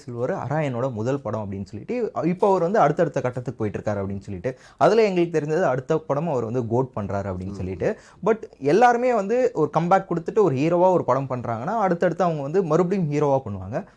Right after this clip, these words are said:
Speaker 1: But மோகன் சார் அதுல இருந்து டோட்டலா இது வரைக்கும் தெரியல அவர் நெகட்டிவ் ரோல் பண்றாரா, ஆனா வெளியே வந்த பேச்சுகள் அப்படிதான் இருக்கு.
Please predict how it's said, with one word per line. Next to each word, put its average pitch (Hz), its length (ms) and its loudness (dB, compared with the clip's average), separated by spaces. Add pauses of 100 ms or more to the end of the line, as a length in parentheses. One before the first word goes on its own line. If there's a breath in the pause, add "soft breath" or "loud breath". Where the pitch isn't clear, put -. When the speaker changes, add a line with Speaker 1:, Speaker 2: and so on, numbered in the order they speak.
Speaker 1:
But 185 160 -2
மோகன் 220 340 2
சார் 220 160 2
அதுல 175 260 2
இருந்து 226 320 -4
டோட்டலா 165 420 2
இது 143 100 0
வரைக்கும் 247 320 4
தெரியல 175 240 2
அவர் 214 180 4
நெகட்டிவ் 156 380 0
ரோல் 135 240 2
பண்றாரா, 113 420 0
ஆனா 208 200 0
வெளியே 185 320 2
வந்த 170 180 -2
பேச்சுகள் 143 460 -2
அப்படிதான் 107 200 -4
இருக்கு. 156 320 -6